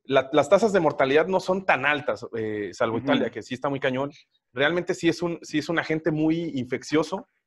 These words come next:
Speaker 1: pero las tasas de mortalidad no son tan altas. Por ahí había, eh, un cuadro comparativo donde,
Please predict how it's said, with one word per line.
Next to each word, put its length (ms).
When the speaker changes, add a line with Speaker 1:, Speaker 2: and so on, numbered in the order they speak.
Speaker 1:
pero 200
las 220
tasas 220
de 80
mortalidad 360
no 160
son 280
tan 160
altas. 260
Por 140
ahí 240
había, 500
eh, 880
un 140
cuadro 280
comparativo 720
donde, 580